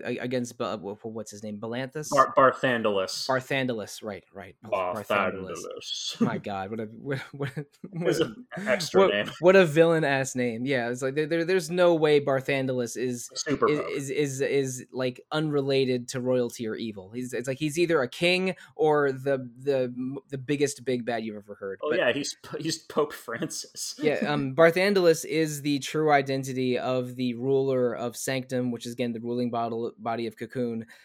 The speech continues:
Speaker 1: And, uh, he transforms into a giant monster with a, with, like, a big toothy face and armor with cannons on it.
Speaker 2: Yep,
Speaker 1: It's,
Speaker 2: 'cause
Speaker 1: it
Speaker 2: turns out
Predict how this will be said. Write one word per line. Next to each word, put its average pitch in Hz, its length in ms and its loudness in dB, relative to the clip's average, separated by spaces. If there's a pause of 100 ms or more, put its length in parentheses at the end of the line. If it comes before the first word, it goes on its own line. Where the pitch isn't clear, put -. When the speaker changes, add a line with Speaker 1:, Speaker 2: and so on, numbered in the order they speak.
(240)
Speaker 1:
And, 131 320 0
uh, 123 80 0
he 131 140 -2
transforms 156 560 -2
into 143 240 -2
a 131 40 4
giant 139 500 2
monster 135 520 0
with 131 220 -2
a, 120 240 0 (360)
with, 131 120 -8
like, 131 140 -6
a 117 80 -6 (160)
big 131 240 -2
toothy 135 340 -8
face 131 480 -4
and 120 220 -6
armor 127 320 -2
with 117 200 -8
cannons 135 360 -6
on 139 160 -2
it. 147 140 -8 (280)
Speaker 2:
Yep, 131 120 0
Speaker 1:
It's, 131 100 -2
Speaker 2:
'cause - 80 -4
Speaker 1:
it 120 40 0
Speaker 2:
turns 175 260 4
out 196 120 6